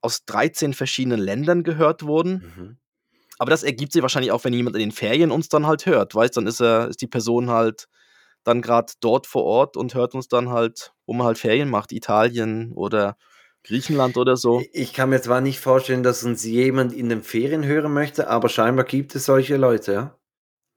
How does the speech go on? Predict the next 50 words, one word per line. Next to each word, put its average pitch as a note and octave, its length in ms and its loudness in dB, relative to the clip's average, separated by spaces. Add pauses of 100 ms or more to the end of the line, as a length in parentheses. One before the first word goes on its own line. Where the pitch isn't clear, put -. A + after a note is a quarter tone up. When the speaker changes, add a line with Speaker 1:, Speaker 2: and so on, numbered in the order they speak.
Speaker 1:
Ja. G#2+ 400 -6 (840)
Und C3+ 640 0
was D#3 240 -2
wir D#3+ 220 2 (200)
in C3 140 -6
diesem E3+ 320 -2
Jahr D3+ 180 4
ja C#3+ 120 2
angefangen F3 680 -2
haben, F3 260 -2
das - 160 -10
war C#3+ 120 4
ja C#3+ 140 0
so C3+ 100 -8
der A#2+ 120 -4
Vorsatz D3+ 560 0 (340)
im, B2 220 -2 (100)
im B2 160 0
letzten D#3+ 420 -2
Jahr D3 240 2
zu C3+ 100 -10
sagen, B2 300 2
ja, C#3+ 160 0
komm, D#3 240 -2
wir C3 80 2
verändern F3+ 460 2
ein E3 80 -4
bisschen E3+ 360 0
ein D3+ 60 -8
paar D#3+ 140 -2
Sachen, D#3 400 0 (120)
dass A#2 120 -12
wir B2+ 60 -14
gesagt C3 240 -2
haben, C3 100 -4
wir B2 80 0
möchten A#2 340 -6
Gäste D3+ 420 -2
haben. D#3 240 0
Und F#3 60 -10 (340)
das C3+ 140 -6
haben C3 120 0
wir G#2+ 60 -6
wirklich D3+ 240 -6
geschafft. - 440 -2
Wir D#3 60 2
haben C3 100 -2
in B2 60 -6
diesem C3 300 -8
Jahr A#2+ 420 2